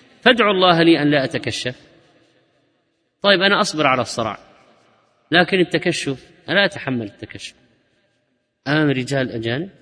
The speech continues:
فدعا لها، رواه البخاري ومسلم. إذن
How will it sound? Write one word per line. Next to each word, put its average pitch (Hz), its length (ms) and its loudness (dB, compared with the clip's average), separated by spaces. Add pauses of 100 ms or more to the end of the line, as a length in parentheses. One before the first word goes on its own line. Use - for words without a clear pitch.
(1000)
فدعا 170 680 6
لها، 117 680 2 (400)
رواه 139 340 4
البخاري 135 480 -4
ومسلم. 98 340 -10 (1400)
إذن 151 480 2